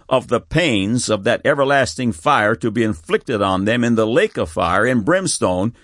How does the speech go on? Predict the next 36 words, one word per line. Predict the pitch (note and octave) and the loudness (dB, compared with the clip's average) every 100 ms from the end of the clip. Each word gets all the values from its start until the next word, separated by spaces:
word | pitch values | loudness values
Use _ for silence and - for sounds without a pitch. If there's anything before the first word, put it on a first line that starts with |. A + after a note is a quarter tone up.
| _ | _
which | A2+ B2+ | -4 -2
is | C#3 E2+ | -2 -2
the | A2 | -2
second | - F2 D#2+ D#2 | 0 -2 -2 0
death." | G#2+ A#2+ D#2 _ _ _ _ _ _ _ _ - | 2 0 -2 _ _ _ _ _ _ _ _ -4
The | A2+ | 0
monument | B2+ G#3 F3 B2 G2 A2+ D#3+ G#2+ | 2 2 0 -2 -2 -4 -4 -2
of | G2 E2 D#2+ | -4 -4 -2
this | A#2+ D#3 - | 0 0 -2
remains | A#2 A2+ C3 D#3+ D3 | -2 0 0 -2 -4
to | C3+ | -4
this | C3+ D#3 | -2 -4
day, | G2+ C#3+ D3 G2+ C#3 C3 | -2 0 0 0 -4 -6
even | - D3 E3 D#3 | -2 0 0 -4
the | D3+ | -2
Dead | B2+ D#3+ D3 | 2 2 2
Sea. | - F#3+ G3 - - _ _ _ _ - | 0 0 -2 -4 -8 _ _ _ _ -6
The | E2+ E2+ | -2 -2
valley | D2+ A2+ C3 A2 G#2 | 2 2 2 0 0
of | F#2 | 0
Siddim, | E2+ - D3 F#2+ C#3 D3 _ _ _ - | 0 2 2 0 -4 -10 _ _ _ -4
where | G2+ G#2+ G2 | 2 2 2
these | A2+ D3 A#2 | 0 0 -2
five | - B2+ B2 G#2+ F#2 | -2 0 2 0 -4
cities | - C3 C3 G2+ F#2+ | -4 -2 0 0 -4
stood | - D#3+ B2 | -2 0 0
in | G#2 | -2
former | - C#3+ C3+ A2+ | -2 0 0 -2
times, | A2 F#2+ G2+ C3+ | -2 0 0 -2
was | A#2+ A#2+ - | -2 -2 -2
full | G3+ G3 C3+ | 0 0 0
of | F#2+ F2+ | -4 -2
brimstone | F#3 D3+ A2+ - B2+ D3+ | 0 0 -2 -2 -2 0
and | D#3+ D3+ | 0 0
salt | - G3+ - - | 0 0 0 -2
pits. | A#2+ E2 - | -2 -2 -8